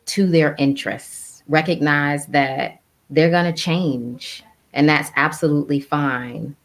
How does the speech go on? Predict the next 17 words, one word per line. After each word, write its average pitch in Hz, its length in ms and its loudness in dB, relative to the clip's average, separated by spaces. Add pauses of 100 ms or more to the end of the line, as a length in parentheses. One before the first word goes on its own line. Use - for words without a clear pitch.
(540)
Um, 135 400 -2
because 143 1040 0 (500)
as 151 220 4
an 143 140 2
unschooler, 135 1000 -2 (1300)
we're 160 160 4
not 175 240 2
concerned 147 800 0
about 127 540 0 (400)
what 143 500 4 (360)
the 170 100 0
school 180 360 -2
system 165 840 0
or 151 300 6
society 147 840 0
says 127 600 -6
that 120 500 -6